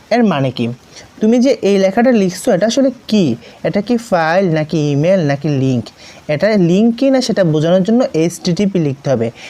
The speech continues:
এর মানে হচ্ছে এটা একটা লিংক। তারপরে তুমি এই যে স্ল্যাশ দিবা, ঠিক আছে? তারপরে পিপিলিকা ডট কম লিখে দিবা। এখন এটা হচ্ছে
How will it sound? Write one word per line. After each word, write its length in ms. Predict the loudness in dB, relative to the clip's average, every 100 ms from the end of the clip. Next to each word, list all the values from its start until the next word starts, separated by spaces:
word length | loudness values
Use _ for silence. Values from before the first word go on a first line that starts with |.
| -10 -2
এর 80 | 0 2
মানে 160 | 2 2
হচ্ছে 280 | 2 0 0 0 -4 -12 -6
এটা 120 | -2 -2
একটা 140 | -2 -2 -2
লিংক। 180 | -2 -6 -12 -20 -20 _ -4
তারপরে 340 | -2 0 0 2
তুমি 160 | 0 2
এই 60 | 0
যে 80 | 0 -2
স্ল্যাশ 240 | 0 0 0
দিবা, 180 | 2 0 0 -2
ঠিক 100 | -2 -2
আছে? 160 | -2 -6 -6 -16 -20 -20 -20 -20 -20 -20 -6
তারপরে 300 | -2 0 0 0
পিপিলিকা 380 | 0 0 0 0 -2
ডট 120 | -2
কম 80 | -2 -2
লিখে 160 | -2 -2
দিবা। 160 | -2 -4 -10 -20 -20 -20 -10 -4 -2
এখন 260 | 0 0 -2 -6 -20 -4 -2
এটা 140 | 2 2
হচ্ছে 200 | 2 0